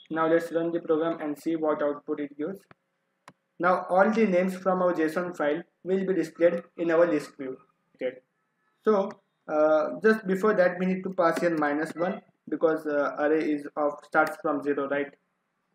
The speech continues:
So let's run the program and see if our data is reflecting or not. As you can see in our list view, all the names has been displayed. India, Nilesh, Equity Developers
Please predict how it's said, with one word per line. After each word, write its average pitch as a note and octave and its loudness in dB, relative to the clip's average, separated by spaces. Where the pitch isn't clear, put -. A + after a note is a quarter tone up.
So E3 0
let's E3+ 4
run E3+ -2
the E3+ -4
program D3+ -2
and D3 -6
see F3+ -6
if E3+ -2
our D3+ 4
data D3 2
is C#3+ -2
reflecting C#3+ -8
or D3 -6
not. F3+ -14
As A3 2
you A#3+ 2
can A3 4
see G3 -4
in G#3+ 6
our G#3 6
list E3+ 0
view, F3 2
all F#3+ 8
the G3 0
names F3+ 4
has D#3+ 0
been D#3+ -2
displayed. C#3+ -4
India, F3+ 2
Nilesh, F3 0
Equity E3 -4
Developers E3+ 4